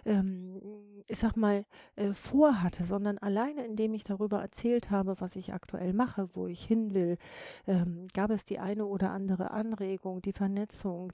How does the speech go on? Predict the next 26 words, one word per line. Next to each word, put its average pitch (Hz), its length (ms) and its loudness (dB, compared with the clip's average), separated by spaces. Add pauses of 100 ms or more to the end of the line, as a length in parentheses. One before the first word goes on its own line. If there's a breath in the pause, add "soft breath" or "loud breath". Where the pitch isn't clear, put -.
den 202 160 2
Hinweis 196 640 -4 (360 loud breath)
und 262 320 -2
tatsächlich 202 640 -2
auch 160 360 -6 (440 loud breath)
eine, 170 460 0
eine 170 200 -4
positive 165 800 -4 (520 loud breath)
Jobvermittlung, 165 1040 -4 (1080)
ohne 190 220 4
dass 185 260 -4
ich - 140 -8
jetzt - 160 -6
hier 185 280 0 (160)
im 190 200 0
Einzelnen 175 680 -4 (460 loud breath)
darauf 185 300 0
eingehen 165 580 -4
möchte. 160 460 -12 (1400 loud breath)
Dann 262 340 8
hatte 262 200 4
ich - 100 -4
noch 247 100 2
mal 247 120 0
eine 247 140 2
Umfrage 247 720 2